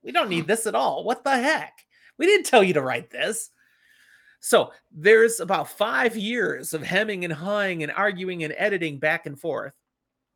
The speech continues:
Speaker 1: until finally, nineteen fifty-two, he's at the point where he's desperate. Tolkien is starting to think,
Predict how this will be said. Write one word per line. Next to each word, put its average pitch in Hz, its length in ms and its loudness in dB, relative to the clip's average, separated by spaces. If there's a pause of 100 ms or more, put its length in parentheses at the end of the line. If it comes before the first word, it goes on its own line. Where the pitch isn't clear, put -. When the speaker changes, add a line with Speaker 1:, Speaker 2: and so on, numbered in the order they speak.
Speaker 1:
until 143 600 -4 (160)
finally, 165 1000 -4
nineteen 190 720 -10
fifty-two, 160 1040 -4 (760)
he's 170 360 -4
at 160 160 2
the 156 80 -6
point 160 280 -4
where 147 140 -4
he's 139 200 -4
desperate. - 640 -6 (600)
Tolkien 190 400 0 (140)
is - 60 -20
starting 165 380 2
to 151 100 -2
think, 156 360 -6